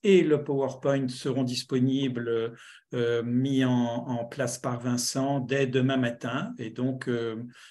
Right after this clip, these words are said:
sera accessible en replay. Nous avions eu, euh, voilà, plus de mille cinq cents personnes inscrites pour ce soir et en général, on reste autour d'un tiers qui viennent y participer directement. Et puis, euh, on donne rendez-vous à tout le monde. Merci à tous, hein, qui,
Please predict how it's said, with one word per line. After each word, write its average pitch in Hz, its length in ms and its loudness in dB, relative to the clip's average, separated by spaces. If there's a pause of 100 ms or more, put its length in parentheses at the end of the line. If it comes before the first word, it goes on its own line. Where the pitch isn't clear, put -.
sera 127 280 -4
accessible 127 520 -4
en 123 60 0
replay. 127 400 0
Nous 135 180 -2
avions 123 320 2
eu, 139 300 0
euh, 117 340 0
voilà, 120 520 -4
plus 135 200 -10
de 123 140 0
mille 123 240 0
cinq 127 220 -10
cents 127 380 -4 (340)
personnes 127 380 -4
inscrites 123 440 -4
pour 120 160 -8
ce 127 100 -8
soir 147 320 0
et 143 80 0
en 127 80 0
général, 127 540 -2
on 123 100 -2
reste 127 320 -6
autour 120 320 -8
d'un 120 140 -8
tiers 143 420 -6
qui 123 140 -8
viennent 135 260 -4
y 123 80 -4
participer 123 560 -10
directement. 120 640 -6 (480)
Et 147 100 0
puis, 160 420 4
euh, 151 100 8
on 147 120 4
donne 151 280 4
rendez-vous 143 600 -2
à 139 60 4
tout 139 180 -6
le 143 100 -4
monde. 185 400 2
Merci 143 400 -2
à 147 60 2
tous, 165 420 -2
hein, 156 160 -4
qui, 131 420 -6